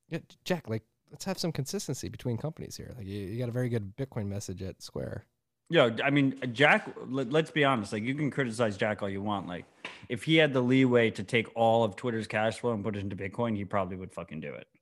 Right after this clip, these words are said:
Speaker 1: Yeah, I agree. Don't think he has much control over Twitter as anybody would like. Um, yeah, so Hester Pierce came out.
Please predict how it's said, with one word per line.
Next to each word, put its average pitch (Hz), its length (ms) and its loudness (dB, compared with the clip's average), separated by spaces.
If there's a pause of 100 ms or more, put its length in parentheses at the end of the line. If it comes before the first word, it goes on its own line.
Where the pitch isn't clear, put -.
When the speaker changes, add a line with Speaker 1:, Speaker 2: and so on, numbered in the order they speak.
(340)
Speaker 1:
Yeah, - 180 -12
I 90 60 -14
agree. 82 180 -18 (1040)
Don't 156 140 -6
think 139 140 -2
he - 20 0
has 117 120 -2
much 98 200 -4
control - 240 -12
over - 200 -16
Twitter - 200 -20 (100)
as - 160 -20 (1600)
anybody - 240 -16
would - 160 -20
like. - 920 -20
Um, 104 760 -8 (2500)
yeah, 123 200 -2
so 101 280 -2
Hester 123 300 -4
Pierce 143 240 -4
came 92 160 -4
out. 90 160 -8